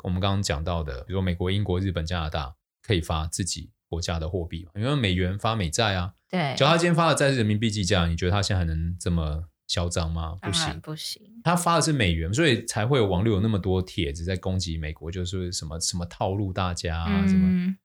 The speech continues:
Speaker 1: 但是回过头来讲，只要你觉得被套路，你不要买嘛，
Speaker 2: 对啊。
Speaker 1: 对不对？
Speaker 2: 你不要参与啊。
Speaker 1: 你就求稳嘛，你就是求稳，我们就求稳才会买美债嘛，
Speaker 2: 嗯。
Speaker 1: 对不对？假如好，今天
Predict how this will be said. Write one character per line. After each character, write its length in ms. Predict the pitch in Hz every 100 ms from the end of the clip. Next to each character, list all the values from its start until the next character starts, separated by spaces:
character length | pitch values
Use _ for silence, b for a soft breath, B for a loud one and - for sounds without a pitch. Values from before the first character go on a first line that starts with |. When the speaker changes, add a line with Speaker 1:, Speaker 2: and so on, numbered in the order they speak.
| _
Speaker 1:
但 120 | 139
是 280 | 135 123 123 -
回 120 | 92
过 120 | 104
头 120 | 92
来 120 | 85 80
讲， 240 | 80 78 -
只 120 | 101
要 80 | 104
你 80 | 90
觉 100 | 92
得 60 |
被 120 | 110
套 160 | 104 101
路， 60 | 87
你 60 |
不 80 | 76
要 100 | 92
买 220 | 95 76
嘛， 60 | -
Speaker 2:
对 120 | 180
啊。 480 | 165 160 160 156 185
Speaker 1:
对 120 | 131
不 40 | 165
对？ 200 | 151 90
Speaker 2:
你 240 | 185 170 -
不 80 | 117
要 140 | 180
参 160 | 175 196 113 131
与 140 | -
啊。 0 |
Speaker 1:
你 0 |
就 20 |
求 60 | 160
稳 0 |
嘛， 400 | 160 160 160 170
你 80 | 117
就 100 | 175
是 60 |
求 300 | 175 - 107
稳， 380 | 131 131 87 - -
我 100 | 117
们 120 | 151
就 100 | 190
求 240 | 185 175
稳 100 | 151
才 120 | 101
会 60 | 117
买 140 | 120
美 200 | 107 95
债 260 | 78 117 92
嘛， 220 | 98 92
Speaker 2:
嗯。 300 | 87 165 180 -
Speaker 1:
对 80 | -
不 0 |
对？ 100 | 107
假 160 | 98 139
如 80 | 160
好， 220 | 139 104
今 140 | 139
天 240 | 143 151